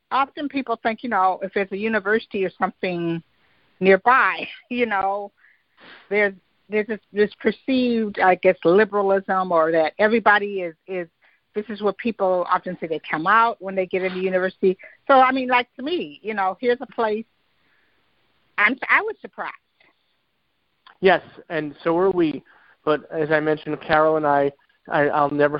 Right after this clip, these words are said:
Speaker 2: forget, she was sitting on the very small couch in my very small office,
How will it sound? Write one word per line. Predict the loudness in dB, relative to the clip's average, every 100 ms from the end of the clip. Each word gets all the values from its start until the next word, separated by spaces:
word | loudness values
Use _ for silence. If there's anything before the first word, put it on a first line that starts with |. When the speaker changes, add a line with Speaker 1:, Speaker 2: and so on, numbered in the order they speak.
| -8
Speaker 2:
forget, | 0 0 0
she | -12
was | -10
sitting | -2 0 0
on | 0 2 2 2 -2 -6 _ _ _
the | -16 -6 -2 2 2
very | 6 4 2
small | 0 2 2 -2
couch | -2 -2 -10
in | -12
my | -8 -6
very | -4 -4 -4
small | -2 2
office, | 2 0 -6